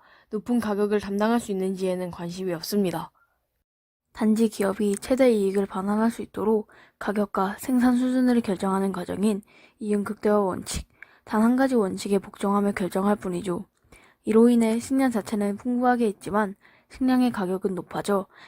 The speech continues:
가난한 사람들에게는 그것을 확보할 경제적 수단이 없습니다. 이렇게 누구나 생존을 위해 먹어야 하는 식량이 불공평하게 분배되는 바람에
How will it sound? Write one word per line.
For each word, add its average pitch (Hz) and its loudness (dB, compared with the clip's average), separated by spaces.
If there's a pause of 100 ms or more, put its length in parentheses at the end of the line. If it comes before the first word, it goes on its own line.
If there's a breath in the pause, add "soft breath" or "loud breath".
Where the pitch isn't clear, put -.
(120)
가난한 226 4
사람들에게는 233 2
그것을 208 -2
확보할 233 4
경제적 196 -2
수단이 233 0
없습니다. 165 -6 (720 soft breath)
이렇게 214 2
누구나 202 -2
생존을 247 2
위해 190 4
먹어야 180 4
하는 208 2
식량이 214 -2 (380 soft breath)
불공평하게 233 4
분배되는 202 0
바람에 175 0